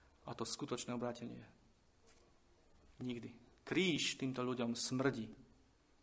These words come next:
Pretože kríž je niečo, na čom sa zomiera. Je to práve to miesto, kde jednoducho zomieram sebe úplne. Ako Matúš, všetko nechávam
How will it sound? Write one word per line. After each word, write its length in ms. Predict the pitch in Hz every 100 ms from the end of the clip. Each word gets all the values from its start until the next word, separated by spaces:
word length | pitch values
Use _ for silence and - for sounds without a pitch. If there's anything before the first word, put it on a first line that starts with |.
| - - -
Pretože 320 | - 175 175
kríž 500 | 175 165 180 123 - -
je 80 | 127
niečo, 340 | 131 143 -
na 140 | 127 127
čom 100 | 131
sa 160 | 131
zomiera. 460 | 113 127 123 113 117 117 - - - - - - - -
Je 80 |
to 100 | 139
práve 300 | - 156 160
to 100 | 143
miesto, 460 | 143 139 147 - 127
kde 160 | 123 131
jednoducho 480 | 131 127 135 131 - - - -
zomieram 560 | 123 143 156 151 143
sebe 480 | 139 - 147 120 123 -
úplne. 400 | 208 135 107 110 - - - - -
Ako 160 | 131 160
Matúš, 500 | 147 127 127 120 - - - - - - -
všetko 400 | - 202 208 185
nechávam 560 | 151 - 123 120 120